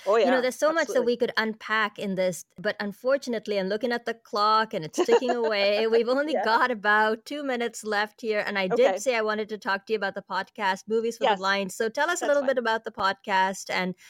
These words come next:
Speaker 2: what you're trying to accomplish with that.
Speaker 1: I can make it as short as <laughs> possible, I think.
Speaker 2: <laughs>
Speaker 1: When I left A B C, uh, I decided I wanted to keep my chops up and do a podcast and do something that is a version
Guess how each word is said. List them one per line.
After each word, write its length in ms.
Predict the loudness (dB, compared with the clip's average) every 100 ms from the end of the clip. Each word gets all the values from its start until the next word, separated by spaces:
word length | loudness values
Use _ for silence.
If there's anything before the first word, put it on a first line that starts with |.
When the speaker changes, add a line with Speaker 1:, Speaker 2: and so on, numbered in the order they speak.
| -8
Speaker 2:
what 200 | -2 0
you're 80 | 0
trying 200 | 0 -2
to 40 | -2
accomplish 480 | -2 -6 -6 -14 -16
with 100 | -16
that. 200 | -16 -16 _ _ -10
Speaker 1:
I 140 | -8 -8
can 80 | -8
make 160 | -10 -8
it 60 |
as 100 | -10
short 180 | -8 -8
as 60 | -8
<laughs> 100 | -8 -8 -8 -4 2
possible, 140 | 2
I 80 | 4
think. 260 | 2 0 -2 -8
Speaker 2:
<laughs> 300 | -8 -10 -4
Speaker 1:
When 180 | 0
I 80 | 2
left 200 | 2 2
A 120 | -2
B 140 | -2 -8
C, 440 | -8 -6 -4 -6 -4
uh, 440 | 0 2 0 -2
I 320 | -2 -2 -2 -4
decided 440 | -6 -2 -2 0
I 460 | -4 -4 -4 -2 -4
wanted 300 | -4 -4 -4
to 60 | -6
keep 180 | -6
my 100 | -4
chops 320 | 0 2 2 2
up 240 | 0 -2 -10
and 160 | -8 0
do 120 | 0
a 60 |
podcast 520 | 2 0 2 0 -2 -6
and 100 | -8
do 100 | -6
something 360 | -6 -6 -4
that 160 | -2 -2
is 140 | -2
a 100 | -2
version 580 | 0 0 2 2 2